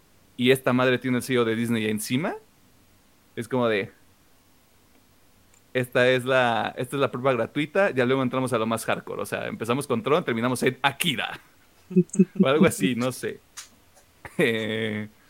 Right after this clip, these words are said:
yo sí me quiero regresar un poquito al tema visual, porque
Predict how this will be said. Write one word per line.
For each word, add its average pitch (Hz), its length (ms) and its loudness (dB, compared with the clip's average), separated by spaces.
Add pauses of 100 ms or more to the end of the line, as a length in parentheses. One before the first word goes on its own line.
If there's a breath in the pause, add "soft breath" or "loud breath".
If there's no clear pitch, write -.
(880 soft breath)
yo 151 180 2
sí 190 100 -2
me 185 120 0
quiero 170 360 2 (240)
regresar 120 680 0
un 127 140 -6
poquito 127 340 -6
al 120 120 -2
tema 127 200 -2
visual, 117 480 -2 (160)
porque 107 340 -2